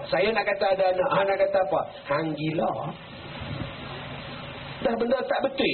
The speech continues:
takkan nak kata betul? Ustaz, sebelum mereka pakai, di Indonesia dah pakai,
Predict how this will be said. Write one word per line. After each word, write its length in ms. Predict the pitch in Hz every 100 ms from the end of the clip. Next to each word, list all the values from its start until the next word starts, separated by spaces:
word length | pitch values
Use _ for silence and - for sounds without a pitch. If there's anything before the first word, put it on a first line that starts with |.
| -
takkan 240 | - 269
nak 160 | 165 156
kata 160 | 539
betul? 380 | 554 - 392 359 240 - - - - - - - - - - - - - - - 135 - - - - - - - 135
Ustaz, 360 | 135 - 131 - - - - -
sebelum 400 | 143 151 165 147
mereka 300 | 139 - 139 127
pakai, 480 | 131 - 127 107 113 120 - - - - - -
di 80 | 160
Indonesia 720 | 165 165 165 170 156 - 135
dah 160 | 117 -
pakai, 500 | 139 135 - 202